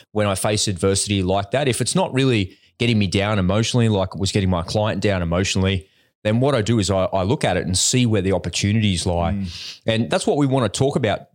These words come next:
Speaker 1: to you here today, ladies and gentlemen, is about the opportunities. And the first one is momentum. Jamie and I have got a little list here that we've written down about things that you can do while we're locked down in this ridiculous pause and construction here in New South Wales. And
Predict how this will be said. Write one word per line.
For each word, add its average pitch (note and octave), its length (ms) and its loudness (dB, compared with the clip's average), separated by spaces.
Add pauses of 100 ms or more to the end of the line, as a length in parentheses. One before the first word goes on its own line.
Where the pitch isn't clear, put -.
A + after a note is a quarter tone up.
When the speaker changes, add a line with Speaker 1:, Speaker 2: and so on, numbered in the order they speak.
(120)
Speaker 1:
to A2+ 120 0
you G#2 440 2
here A#2 220 0
today, G#2 320 0
ladies G#2 260 0
and F2+ 80 -2
gentlemen, G#2 320 0
is F#2+ 120 0
about A#2+ 320 0
the D3+ 80 0
opportunities. G#2 640 0
And B2 180 2 (380)
the A2 80 -6
first G#3+ 320 0
one C#3 300 0
is G#2 440 2
momentum. G2 680 0 (400)
Jamie C#3 220 2
and A#2 60 2
I A#2 80 0
have G2+ 100 -2
got A2 100 0
a G2+ 60 2
little F#2+ 260 0
list - 300 0
here B2 300 2
that A2 80 0
we've G2 200 -2
written G#2+ 240 0
down A2+ 260 0
about G#2+ 240 -2
things E3 260 2
that D3 40 -2
you A#2+ 140 0
can A2 260 2
do B2 380 2 (320)
while D#3+ 280 0
we're D3 220 0
locked C3+ 320 -2
down C3+ 280 0
in B2 80 0
this B2 220 0
ridiculous A#2+ 640 0
pause B2+ 460 0
and G#2+ 140 0
construction A2 560 0
here G#2+ 200 2
in G2+ 80 0
New G#2 120 2
South G2 340 0
Wales. G#2 380 2
And G#2+ 220 0